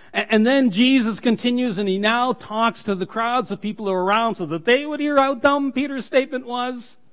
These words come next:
A-, and God then had this put in the Bible for you and me 'cause we're kind of part of that crowd that he's speaking to as well.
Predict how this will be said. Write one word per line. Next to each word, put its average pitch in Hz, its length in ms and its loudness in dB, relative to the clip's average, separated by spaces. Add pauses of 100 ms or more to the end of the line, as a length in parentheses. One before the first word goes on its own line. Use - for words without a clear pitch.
(760)
A-, 208 200 -6
and 185 140 0
God 233 440 -4
then 202 200 -4
had 190 240 -10
this 180 180 -6
put 180 220 -8
in 165 140 -4
the 156 100 -4
Bible 165 380 -4
for - 120 -10
you 147 280 -4
and 131 120 -6
me 247 280 -2
'cause 120 180 -8
we're 143 100 -8
kind 160 240 -4
of 151 120 -6
part 175 240 0
of 170 60 0
that 160 200 2
crowd 147 320 0
that 127 140 -8
he's 170 200 -4
speaking 160 440 -10
to 135 200 -8
as 123 140 -12
well. 117 500 -8